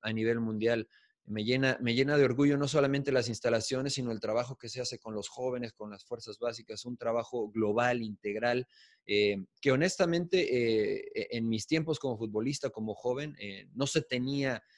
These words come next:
de, de la manera que hoy lo tiene Santos. Entonces, eh, te da gusto, ¿no? Que instituciones como Santos estén poniendo, eh, el nombre del fútbol mexicano en alto, no solamente dentro de la cancha, sino también preocupándose de formar,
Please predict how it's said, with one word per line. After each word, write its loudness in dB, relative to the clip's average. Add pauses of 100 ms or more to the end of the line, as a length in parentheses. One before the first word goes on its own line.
(220)
de, -2
de 0
la 4
manera 2
que -4
hoy 0
lo 0
tiene -6
Santos. -10
Entonces, -6 (320)
eh, 0 (140)
te 8
da 10
gusto, 4
¿no? 0
Que -2
instituciones -4
como -2
Santos -4
estén -6
poniendo, 0 (280)
eh, 0
el 0
nombre 2
del 0
fútbol -2
mexicano -2
en -4
alto, -2
no -4
solamente -2
dentro -2
de 2
la 0
cancha, -6
sino -6
también -6
preocupándose -8
de -4
formar, -8